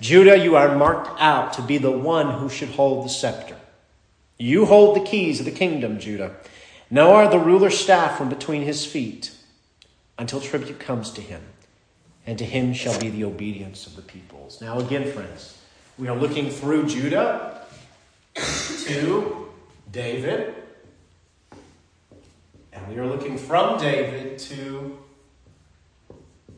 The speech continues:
Jesus. Jacob is saying,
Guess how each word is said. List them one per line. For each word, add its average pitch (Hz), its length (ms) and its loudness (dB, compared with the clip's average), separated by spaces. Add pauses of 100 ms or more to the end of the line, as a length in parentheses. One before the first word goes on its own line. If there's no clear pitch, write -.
(160)
Jesus. - 640 -20 (4000)
Jacob - 240 -8
is - 120 -8
saying, 107 440 -10